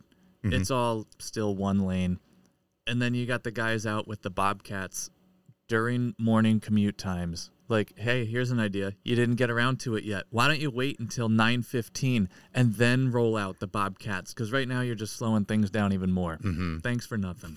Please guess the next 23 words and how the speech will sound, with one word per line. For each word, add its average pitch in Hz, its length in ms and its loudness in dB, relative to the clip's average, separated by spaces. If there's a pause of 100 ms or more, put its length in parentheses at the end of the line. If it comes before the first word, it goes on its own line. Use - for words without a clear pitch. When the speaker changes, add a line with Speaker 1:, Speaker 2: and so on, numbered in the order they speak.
(120)
Speaker 1:
I 113 100 -2
love 139 420 6
your 107 440 2
miserable 117 560 -2
commuting 101 520 -4
stories. 76 600 -10
I 139 100 6
don't 180 140 4
have 143 100 6
Speaker 2:
But, 185 120 8
Speaker 1:
to 165 40 4
Speaker 2:
like, 190 120 6
Speaker 1:
commute 175 200 10
Speaker 2:
doesn't 196 160 6
Speaker 1:
because 147 320 6
Speaker 2:
that 131 60 0
Speaker 1:
you 139 80 4
Speaker 2:
s- 127 40 0
Speaker 1:
do 127 140 4
it 120 100 -2
for 101 220 -2
me. 90 240 -4 (140)
I, 101 180 -2